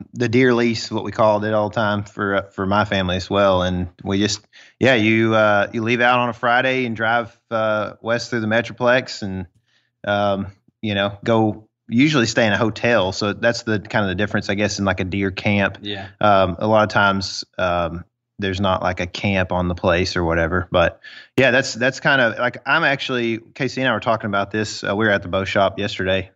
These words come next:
Speaker 1: um, as we talked about getting our bows worked on, and the,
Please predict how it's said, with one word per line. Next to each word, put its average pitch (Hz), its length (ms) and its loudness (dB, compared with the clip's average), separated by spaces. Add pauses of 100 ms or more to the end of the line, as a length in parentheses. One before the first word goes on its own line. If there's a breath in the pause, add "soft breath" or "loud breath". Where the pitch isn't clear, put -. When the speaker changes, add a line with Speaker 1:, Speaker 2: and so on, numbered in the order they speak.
(100)
Speaker 1:
um, 95 240 -2 (160)
as 101 160 -2
we 98 80 -2
talked 98 300 -4
about 92 180 2
getting 95 140 -2
our 90 80 2
bows 104 260 2
worked 90 180 -2
on, 101 220 -2 (460 loud breath)
and 117 600 2 (300)
the, 110 540 0